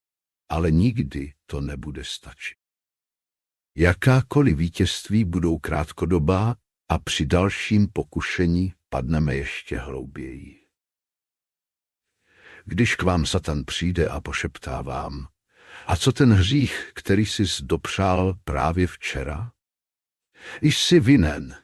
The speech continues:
Můžeš odpovědět: „Ne, za to už jsem požádal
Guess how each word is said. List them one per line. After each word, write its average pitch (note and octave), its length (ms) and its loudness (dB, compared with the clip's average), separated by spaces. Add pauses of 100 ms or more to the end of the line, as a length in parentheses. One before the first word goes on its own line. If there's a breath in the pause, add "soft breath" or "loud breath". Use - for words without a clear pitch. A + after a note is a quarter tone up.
(600 loud breath)
Můžeš A2 460 2
odpovědět: E2 800 0 (580 loud breath)
„Ne, G2+ 300 2 (440 loud breath)
za G2 220 0
to - 180 2
už - 220 -6
jsem D#2+ 200 -2
požádal D#2 760 -2